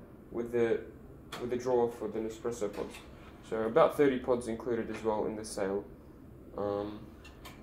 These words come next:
so that's good. I'm gonna turn on the machine now and make a coffee on it.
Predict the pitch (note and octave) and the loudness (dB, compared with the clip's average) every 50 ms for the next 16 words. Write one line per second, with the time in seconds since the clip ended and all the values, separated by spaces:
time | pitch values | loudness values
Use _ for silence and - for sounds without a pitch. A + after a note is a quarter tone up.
0 | - - - - - - - - - - G#2+ G#2+ A2 - - - - - - - | -16 -14 -14 -14 -14 -14 -16 -14 -6 2 4 4 4 4 2 -2 -2 -2 -2 -2
1 | - - - - - - - - - - - - F#3+ F3+ F3 F3 D#3 D3 C3+ C3 | -4 -8 -10 -10 -10 -12 -16 -16 -14 -8 0 2 4 4 4 6 6 6 6 4
2 | B2+ B2+ B2+ - C3 B2 A#2+ A#2+ A#2 A2+ A2 A2+ A#2 B2+ B2 - A#2+ - - D3+ | 2 0 -2 -4 -4 -2 0 2 2 2 2 2 2 0 0 0 -2 -4 -4 -6
3 | D3+ - E3 E3 D#3+ E3 E3 E3 | -4 0 0 2 2 2 2 0